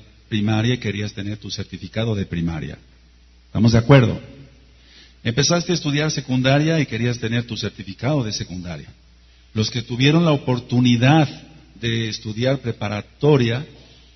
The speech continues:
quisiste obtener tu certificado de preparatoria. Los que tuvimos la oportunidad de estudiar una carrera universitaria,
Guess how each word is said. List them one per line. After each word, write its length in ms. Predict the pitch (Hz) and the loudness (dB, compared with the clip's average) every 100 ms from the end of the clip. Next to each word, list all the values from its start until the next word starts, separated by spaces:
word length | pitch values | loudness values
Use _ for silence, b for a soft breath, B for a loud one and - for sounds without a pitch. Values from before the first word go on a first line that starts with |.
| - | -8
quisiste 480 | 110 - 147 143 123 | -4 0 0 0 -6
obtener 400 | - 110 127 127 | -6 -4 -4 -6
tu 140 | 110 | -8
certificado 580 | - 104 101 92 123 127 | -10 -10 -14 -6 -2 -2
de 60 | |
preparatoria. 720 | 110 95 - 85 85 80 67 - _ _ _ _ - | -2 -8 -10 -12 -12 -14 -14 -20 _ _ _ _ -10
Los 180 | 101 - | -10 -6
que 180 | 113 | -8
tuvimos 420 | 104 113 127 147 147 | -8 -4 -2 0 0
la 60 | |
oportunidad 460 | 131 123 - 120 131 | -2 -4 -4 0 2
de 180 | 123 107 | 2 -2
estudiar 320 | - 104 117 | -8 -6 -4
una 160 | 117 | -4
carrera 320 | 107 101 110 113 | -6 -6 -4 -4
universitaria, 880 | 107 98 95 104 - 120 127 147 | -4 -8 -10 -10 -4 -2 0 -2